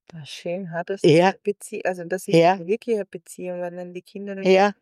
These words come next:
Speaker 1: dann
Speaker 2: aber es ist auch eine meiner Stärken, Beziehung zu machen.
Speaker 1: Mhm.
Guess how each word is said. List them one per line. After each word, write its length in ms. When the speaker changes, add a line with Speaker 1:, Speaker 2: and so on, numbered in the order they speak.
Speaker 1:
dann 160
Speaker 2:
aber 160
es 100
ist 120
auch 140
eine 240
meiner 200
Stärken, 420
Beziehung 380
zu 140
machen. 320
Speaker 1:
Mhm. 340